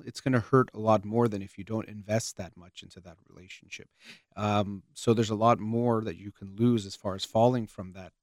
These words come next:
higher place, but also the higher you go, the view is more beautiful.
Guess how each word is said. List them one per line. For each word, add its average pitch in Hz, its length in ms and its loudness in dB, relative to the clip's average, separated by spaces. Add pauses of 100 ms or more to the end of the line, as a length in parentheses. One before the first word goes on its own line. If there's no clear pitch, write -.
(220)
higher 107 300 -8
place, - 480 -2 (320)
but 110 80 -4
also 123 280 8
the 107 100 2
higher 117 300 4
you 104 140 -4
go, 110 220 -2
the 95 100 -12
view 107 580 0
is 95 160 -16
more 95 220 -14
beautiful. 92 560 -18